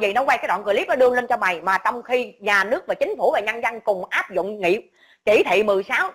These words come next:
để cho ổn định lòng dân? Thứ nhất, thứ hai nữa, vấn đề là dập dịch. Nó đã chống cái chỉ thị mười sáu rồi là mình đã nói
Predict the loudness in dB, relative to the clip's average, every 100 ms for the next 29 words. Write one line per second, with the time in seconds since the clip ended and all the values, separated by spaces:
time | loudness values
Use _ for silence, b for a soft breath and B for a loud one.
0 | 0 4 4 4 2 4 2 2 -2 -4
1 | -6 -2 0 0 -2 -2 0 -2 -2 -4
2 | -6 -2 0 2 2 0 0 2 4 2
3 | 0 _ -2 0 2 2 0 -4 _ _
4 | _ _ 2 2 4 2 0 0 -2 0
5 | 0 0 0 0 0 0 0 2 0 0
6 | -2 -2 -2 -2